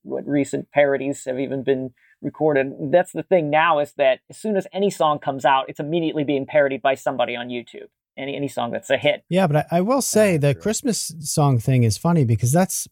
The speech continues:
Speaker 2: probably the first parody song that I ever
Speaker 1: Ah.
Speaker 2: knew was, of course, Jingle Bells, Batman
Speaker 1: There you go.
Speaker 2: Smells,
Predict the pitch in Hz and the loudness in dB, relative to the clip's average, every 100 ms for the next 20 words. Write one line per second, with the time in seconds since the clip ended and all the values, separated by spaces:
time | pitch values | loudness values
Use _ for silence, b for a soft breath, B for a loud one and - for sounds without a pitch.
0 | _ - 156 220 285 330 285 202 - - | _ -6 0 0 2 0 0 -2 -4 0
1 | 175 190 - - - 139 170 202 175 - | 2 2 -2 -8 -4 2 2 4 2 2
2 | 135 127 120 120 139 220 190 113 107 98 | 2 4 4 2 2 4 4 4 4 4
3 | 98 107 - 123 110 120 107 - 139 127 | 2 2 2 4 4 2 0 2 4 4
4 | 117 - - 180 170 156 151 147 139 120 | 2 -2 2 4 6 4 4 4 2 -2
5 | - 151 143 131 143 170 208 - 311 392 | 0 0 2 4 6 8 6 6 6 4
6 | - | -2